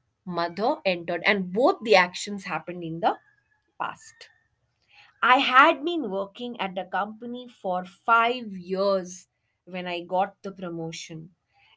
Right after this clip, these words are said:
In the past, I had been working, and if you notice, there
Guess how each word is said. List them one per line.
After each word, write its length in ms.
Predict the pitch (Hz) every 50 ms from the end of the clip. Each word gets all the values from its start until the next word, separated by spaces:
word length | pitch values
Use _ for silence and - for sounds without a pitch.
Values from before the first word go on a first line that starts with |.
| _
In 140 | - 285 359
the 220 | 427 480 539 523 523
past, 360 | - 220 180 180 208 214 - 226
I 120 | 185 180
had 240 | 196 202 180 175 175
been 160 | 185 185 175
working, 500 | 165 156 151 156 - - 214 247 339 403 _ _ _ _ _ _ _ _ _ -
and 200 | 196 220 226 214
if 260 | 254 269 - - -
you 200 | 494 508 480 320
notice, 600 | 214 190 165 160 - 190 170 185 185 - - - _ _ _ _ _ _ -
there 400 | 185 180 208 208 214 226 233